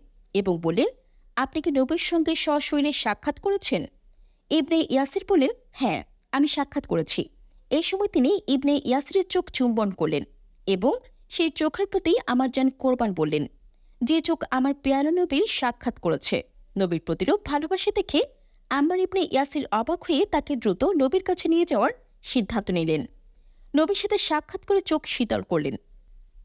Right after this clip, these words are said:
এই সময় জিব্রাইল আলাইহিস সালাম উপস্থিত হলেন। "হে রাসূলুল্লাহ সাল্লাল্লাহু আলাইহি সাল্লাম,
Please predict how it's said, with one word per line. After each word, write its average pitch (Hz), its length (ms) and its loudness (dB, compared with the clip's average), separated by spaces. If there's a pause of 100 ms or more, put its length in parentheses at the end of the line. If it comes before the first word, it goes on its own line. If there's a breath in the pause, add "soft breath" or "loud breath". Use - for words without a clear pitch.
এই 311 140 4
সময় 330 260 2
জিব্রাইল 294 480 2
আলাইহিস 294 260 0
সালাম 339 240 2
উপস্থিত - 500 -2
হলেন। 156 240 -2 (760)
"হে 330 100 4
রাসূলুল্লাহ 320 480 2
সাল্লাল্লাহু 269 420 2
আলাইহি 185 200 0
সাল্লাম, 190 260 0